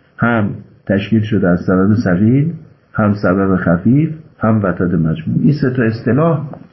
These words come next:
توی متفاعلون کنار هم چیه؟ جمع شد. مشخص شده نه؟ هر سه تاش توی این متفاعلون هست. برای اینکه بتونید این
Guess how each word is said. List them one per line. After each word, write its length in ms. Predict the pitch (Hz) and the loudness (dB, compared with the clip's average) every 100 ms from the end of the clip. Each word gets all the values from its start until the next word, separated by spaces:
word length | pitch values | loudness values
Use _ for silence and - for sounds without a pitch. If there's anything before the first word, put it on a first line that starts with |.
| - | -2
توی 120 | 131 | 0
متفاعلون 960 | 127 107 107 101 107 95 92 110 127 117 | 2 0 -2 0 0 2 2 2 0 0
کنار 300 | 98 92 90 | 0 2 0
هم 260 | 98 107 | 2 0
چیه؟ 420 | 117 135 120 107 - - _ _ _ - | 0 0 0 0 -6 -16 _ _ _ -4
جمع 280 | 98 71 | -2 -2
شد. 160 | - - - _ _ _ _ - - _ - | -6 -12 -20 _ _ _ _ -20 -20 _ -2
مشخص 360 | 110 110 127 | 0 0 -2
شده 260 | 123 135 120 | 0 0 0
نه؟ 260 | 131 - - - _ _ | 0 -2 -6 -18 _ _
هر 160 | 110 117 | -4 -4
سه 240 | - 127 123 | -2 -4 -2
تاش 220 | 160 170 | -2 -2
توی 100 | - | 0
این 360 | 139 139 139 143 - - - | 2 4 2 0 -6 -20 -2
متفاعلون 680 | 113 107 107 107 98 101 107 | 0 0 0 2 2 2 2
هست. 180 | 95 104 | 0 0
برای 140 | 113 | 0
اینکه 180 | 135 131 | 0 0
بتونید 400 | 127 123 120 107 | 0 0 2 2
این 300 | 117 131 127 | 2 2 0